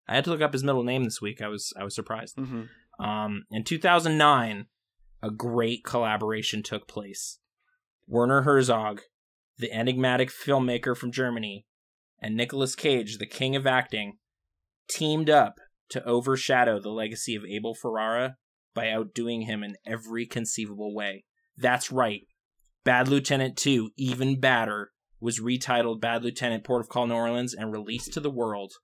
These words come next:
Speaker 1: And that wondrous film is the subject of this week's discussion. Uh, it came out exactly seventeen years after the original, November twentieth, two thousand nine. Uh, it cost twenty-five million, and, uh,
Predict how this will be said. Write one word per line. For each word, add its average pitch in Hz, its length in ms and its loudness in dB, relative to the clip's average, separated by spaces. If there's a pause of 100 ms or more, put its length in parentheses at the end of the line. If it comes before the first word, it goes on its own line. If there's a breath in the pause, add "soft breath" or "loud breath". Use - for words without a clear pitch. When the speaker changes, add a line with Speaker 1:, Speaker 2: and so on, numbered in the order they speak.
(440)
Speaker 1:
And 104 200 -6
that 113 200 -4
wondrous 117 360 -4
film 110 260 -2
is 101 120 -8
the 107 60 -12
subject 107 600 -4
of 107 160 -10
this 107 220 -8
week's 95 200 -10
discussion. 104 600 -10 (720)
Uh, 110 120 0
it 113 100 -8
came 139 240 2
out 135 200 4
exactly 117 680 0
seventeen 120 640 -2
years 117 360 -4
after 113 300 -4
the 113 100 -6
original, 120 440 -6
November 110 320 -4
twentieth, 113 440 -6
two 117 140 -6
thousand 113 320 -4
nine. 113 360 -4 (580)
Uh, 113 100 -2
it 117 100 -4
cost 123 300 2
twenty-five 123 420 2
million, 131 560 2
and, 110 380 -4
uh, 110 360 -2